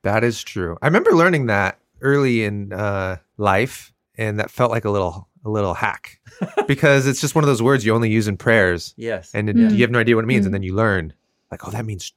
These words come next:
Speaker 1: true." And then it's, um, and then, then I just thought of amen as
Speaker 3: Mm.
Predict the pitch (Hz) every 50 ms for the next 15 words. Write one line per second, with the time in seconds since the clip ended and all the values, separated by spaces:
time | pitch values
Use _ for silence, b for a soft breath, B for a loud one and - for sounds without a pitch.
0 | _ - - - 123 113 123 151 170 160 117 107 101 101 101 90 - 117 107 110
1 | - _ - 107 107 107 101 104 107 107 104 101 98 98 98 104 101 - - 110
2 | 101 98 92 101 - 107 104 98 95 95 92 90 90 90 - - 92 90 87 190
3 | 180 196 202